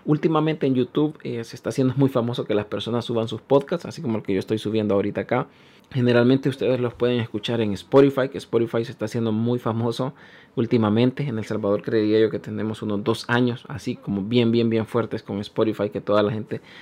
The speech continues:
está a-, accediendo a cuentas familiares o a cuentas, eh, personales que son de pago. Pero también me pueden encontrar en aplica-, en la, en la aplicación de podcast, así se llama, podcast en iTunes.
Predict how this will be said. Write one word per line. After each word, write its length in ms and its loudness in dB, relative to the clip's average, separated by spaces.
está 500 2
a-, 420 -6
accediendo 480 0
a 60 -10
cuentas 280 0
familiares 720 2
o 80 0
a 80 0
cuentas, 500 -4
eh, 300 -2
personales 600 0
que 120 -10
son 180 -2
de 100 2
pago. 400 4
Pero 640 6
también 240 6
me 100 6
pueden 280 4
encontrar 500 2
en 160 4
aplica-, 560 -4
en 160 -2
la, 480 0
en 100 -4
la 60 4
aplicación 500 -4
de 80 2
podcast, 640 0
así 220 -8
se 140 0
llama, 320 4
podcast 420 2
en 180 0
iTunes. 420 -2